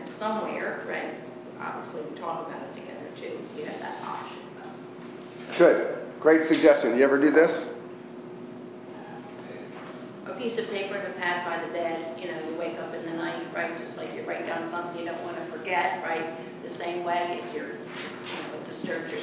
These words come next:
Speaker 1: sleep or whatever, take some time to put those thoughts on paper so that you at least know you dealt with it mentally at that point, and then maybe you can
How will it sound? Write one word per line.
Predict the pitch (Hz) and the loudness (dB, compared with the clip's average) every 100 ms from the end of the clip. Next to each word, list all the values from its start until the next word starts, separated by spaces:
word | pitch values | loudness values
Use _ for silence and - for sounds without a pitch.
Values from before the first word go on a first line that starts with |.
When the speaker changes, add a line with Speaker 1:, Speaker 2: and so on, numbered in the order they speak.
| - | -4
Speaker 1:
sleep | 196 208 | -4 -4
or | 196 | -4
whatever, | 185 190 185 185 185 185 - - | -2 0 0 0 -2 -4 -8 -8
take | 180 175 175 | -4 -4 -4
some | 185 | -6
time | 180 175 175 - | -4 -2 -2 -4
to | - - | -6 -6
put | 135 - | -6 -4
those | - - - | -4 -6 -6
thoughts | - - 180 | -4 -4 -4
on | 156 - - | -6 -6 -6
paper | - - 180 | -6 -6 -6
so | - - | -6 -6
that | 160 - - - | -4 -4 -6 -6
you | |
at | - - 185 | -6 -4 -6
least | 185 165 | -6 -6
know | 170 156 170 175 - - - - 165 | -4 -4 -4 -6 -8 -10 -10 -10 -8
you | 160 160 - - - - | -8 -8 -10 -12 -10 -2
dealt | 180 180 180 | 0 2 0
with | 170 | -2
it | 165 165 170 | -4 -6 -4
mentally | 170 175 170 170 165 | -4 -4 -4 -4 -2
at | 160 | -4
that | 170 160 - | 0 0 0
point, | 175 160 156 | -4 -4 -6
and | 151 147 | -6 -6
then | 151 | -6
maybe | 151 151 151 | -6 -8 -6
you | 151 151 | -6 -6
can | 151 139 | -8 -10